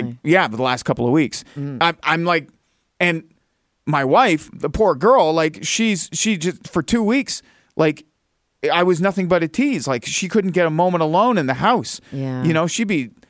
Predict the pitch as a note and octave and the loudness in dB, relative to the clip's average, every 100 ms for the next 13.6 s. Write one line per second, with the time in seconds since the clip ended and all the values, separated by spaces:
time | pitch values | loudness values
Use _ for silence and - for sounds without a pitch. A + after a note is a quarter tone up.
0 | _ _ _ - A#2 - - F3+ F#3 E3+ | _ _ _ -16 -6 -4 2 2 2 0
1 | D#3 C#3+ D#3 E3 D#3+ C3 C#3+ D#3+ - F#3 | 0 2 2 4 2 2 2 2 0 2
2 | F3+ E3 F3 C#3+ C#3 D#3 - D#3 C#3+ B2 | 2 2 2 4 2 2 2 2 2 0
3 | A#2+ C3 C#3+ D3+ C3 - D3 C#3+ - C3 | 0 0 0 0 -2 -2 2 2 4 4
4 | D3 D3+ C#3 C3+ A2+ B2 C3 D3+ D3+ C#3 | 4 2 -2 -2 0 0 0 0 0 0
5 | B2+ - _ A#3 A3+ A3 A3 E3 - D3 | 0 -6 _ 4 6 4 2 -4 0 2
6 | C3+ B2+ A#2+ C3 D3+ D3 D3 D#3 D3+ G3+ | 2 2 4 4 4 4 4 4 4 2
7 | G#3+ E3+ A4 - _ - _ _ _ _ | 2 0 -4 -12 _ -20 _ _ _ _
8 | _ C#4 F4 - - A#3 A3+ G#3+ A#3 G4 | _ -20 -20 -8 -2 2 4 6 6 6
9 | G#4+ G4 G#4 G#4 A#4 B4 C5 G#4 G#4 A4 | 8 10 8 6 4 6 4 2 -2 2
10 | D#4 E4+ F#4 - - - F3 F#3+ F3 - | 2 2 0 -8 -12 0 2 2 0 2
11 | F#3 E3+ D3 C3+ C#3 A2 D#2+ - - _ | 2 2 2 0 0 -2 -4 -12 -20 _
12 | _ _ _ _ - C#3+ C#3 D3+ C3 A2+ | _ _ _ _ 0 0 0 2 2 2
13 | F#2 A2 G2 F#2+ E2 C#2+ | 0 0 0 -2 -4 -6